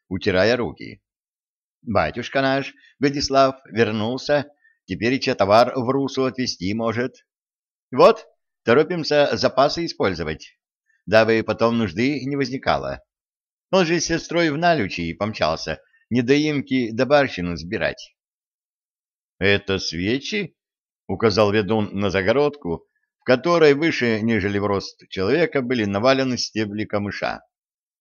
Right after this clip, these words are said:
«Ситные», — кивнула Елень. «Его сухого в бараний жир бросаешь, а как пропитается, сушишь. Сиречь остыть даёшь. Горит хорошо, токмо не очень долго.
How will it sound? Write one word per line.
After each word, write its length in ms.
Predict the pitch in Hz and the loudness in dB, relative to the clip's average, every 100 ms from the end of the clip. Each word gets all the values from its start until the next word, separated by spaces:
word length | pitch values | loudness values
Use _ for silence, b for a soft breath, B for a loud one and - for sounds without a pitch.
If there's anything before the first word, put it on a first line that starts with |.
| _ _ _ _ | _ _ _ _
«Ситные», — 880 | - - 113 95 73 85 95 104 107 _ _ _ _ _ | -14 -8 -6 -6 -6 -6 -4 -4 -6 _ _ _ _ _
кивнула 440 | 107 107 110 110 | -4 0 0 2
Елень. 540 | 107 107 110 110 117 107 _ _ _ _ _ _ _ | 2 0 -2 -4 -4 -10 _ _ _ _ _ _ _
«Его 540 | 90 117 147 151 143 | -8 2 6 6 4
сухого 640 | 120 123 131 147 131 123 117 B B | -2 -8 0 0 2 0 0 B B
в 140 | 107 | -8
бараний 440 | 98 117 127 120 113 | 2 6 6 4 0
жир 280 | 104 120 107 | 0 -2 0
бросаешь, 760 | 117 110 170 180 92 - - b b b | 0 0 -2 -2 -2 -6 -14 b b b
а 200 | 95 95 | 0 2
как 220 | 110 107 | 0 -2
пропитается, 720 | - 107 98 143 139 - - | -6 -8 -4 0 0 0 -10
сушишь. 640 | 80 120 90 85 151 165 - _ _ _ _ _ _ _ _ | -8 -6 -4 -4 -6 -6 -12 _ _ _ _ _ _ _ _
Сиречь 420 | - 170 170 156 156 | -6 -2 0 2 0
остыть 500 | 147 - 92 - - | -2 -4 -8 -8 -6
даёшь. 500 | 120 110 67 - - _ _ _ _ _ | -2 -2 -4 -10 -20 _ _ _ _ _
Горит 380 | 110 123 123 - | 0 2 2 -2
хорошо, 720 | - - 110 110 160 147 101 B B | -6 0 0 2 0 0 0 B B
токмо 300 | - 143 143 | 0 0 0
не 120 | 151 | -2
очень 280 | 143 135 139 | -2 -2 -2
долго. 540 | 135 80 69 60 58 | 0 -2 -4 -8 -12